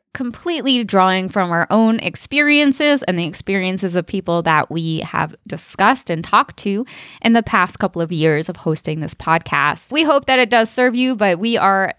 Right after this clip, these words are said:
by no means career advisors, but we do hope that you can take some of this information and draw upon your own experiences and help make good choices for yourself and your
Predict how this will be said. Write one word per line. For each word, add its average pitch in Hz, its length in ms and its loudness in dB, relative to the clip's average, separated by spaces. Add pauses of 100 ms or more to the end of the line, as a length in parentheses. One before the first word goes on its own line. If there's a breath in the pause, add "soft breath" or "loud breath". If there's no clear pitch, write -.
by 208 160 2
no 330 180 4
means 277 380 2
career 233 500 -2
advisors, 190 800 0 (320 loud breath)
but 190 160 2
we 226 80 2
do 262 160 2
hope 226 220 2
that 202 120 -2
you 208 120 -4
can 214 160 -2
take 233 180 -2
some 220 140 -4
of 226 60 -2
this 226 120 -4
information 165 800 -4
and 175 240 -4
draw 208 240 4
upon 226 260 0
your 185 160 -2
own 285 160 4
experiences 208 800 -6 (240 loud breath)
and 208 140 -2
help 220 320 0
make 202 380 -2 (260)
good 277 160 0
choices 190 580 -2
for 165 240 -6
yourself - 640 -6
and 170 160 -8
your 160 160 -6